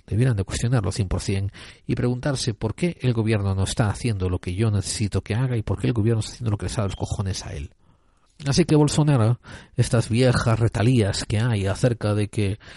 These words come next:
la Amazonía mía es de Brasil y yo voy a, yo voy a hacer lo que me salga de los huevos y la voy a vender a todas las madereras para que la esquilmen. No, hermano, la Amazonía no es tuya. La Amazonía es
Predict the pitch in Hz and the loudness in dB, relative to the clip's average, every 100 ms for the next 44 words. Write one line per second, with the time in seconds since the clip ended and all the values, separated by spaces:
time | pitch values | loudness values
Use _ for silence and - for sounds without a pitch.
0 | - - 110 - 110 123 123 110 127 135 | -6 -2 0 0 0 2 4 2 2 2
1 | 113 95 101 92 - 160 135 127 95 92 | 4 4 2 2 2 4 6 6 4 4
2 | 107 104 104 95 95 92 90 - - - | 2 4 2 2 0 -2 -4 -8 -6 -4
3 | 95 98 101 - 101 95 101 98 92 92 | 0 2 0 0 -4 -4 -6 -4 -2 -2
4 | 110 135 120 - 92 101 95 90 95 95 | 4 4 4 0 -2 2 2 0 -4 -6
5 | 104 110 95 85 - 107 101 78 - - | -2 -2 0 -4 -2 -2 0 -2 -6 -12
6 | - - - - 101 98 95 90 131 110 | -16 -20 -20 -12 -2 0 2 2 2 2
7 | - - 82 82 - 92 71 - - 196 | -2 -4 -4 -4 -4 -4 -2 -4 2 2
8 | 107 98 110 - _ _ _ - - - | 2 0 -4 -10 _ _ _ -20 -20 -20
9 | - - - - 135 110 95 85 - - | -20 -20 -12 4 4 4 -2 -8 -20 -20
10 | - - 127 123 - 143 151 107 117 - | -20 -8 -2 0 2 4 4 4 2 0
11 | - 58 - - - - 113 110 - 135 | -2 -4 -6 -10 -20 -4 -2 0 0 2
12 | 131 110 123 - | 4 4 4 0